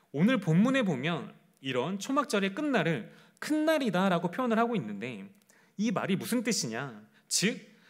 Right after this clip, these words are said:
큰 구원의 날이다라는 의미를 가지고 있다라고 합니다. 이 날은, 이 날은 한 해 동안의 죄를 용서받을 수 있는 마지막 사죄의 날이라고 믿고 있었고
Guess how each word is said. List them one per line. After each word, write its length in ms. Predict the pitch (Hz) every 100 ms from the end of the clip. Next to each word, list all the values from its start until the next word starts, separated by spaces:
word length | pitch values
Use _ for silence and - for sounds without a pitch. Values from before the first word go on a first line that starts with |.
| - -
큰 380 | - 330 330 330
구원의 600 | - 175 170 208 226 165
날이다라는 640 | 113 131 175 196 170 175
의미를 240 | 127 160
가지고 340 | 175 131 185 175
있다라고 360 | - 135 127
합니다. 320 | 165 117 98 95 _ _ _ _ _ _ - - _ _ _
이 120 | 170
날은, 480 | 254 220 190 139 98 - _ _ _ -
이 120 | 147
날은 460 | 190 131 151 233 - - _ -
한 220 | - 311
해 160 | 330
동안의 340 | 311 247 240 240
죄를 380 | 190 175 208 139
용서받을 600 | 143 185 262 220 202 208
수 220 | - 220
있는 400 | 156 143 180 151
마지막 460 | 107 - 240 254
사죄의 420 | 240 277 277 285 247
날이라고 460 | 127 151 170 160
믿고 400 | 120 110 - 214
있었고 640 | 185 - 123 - 147 135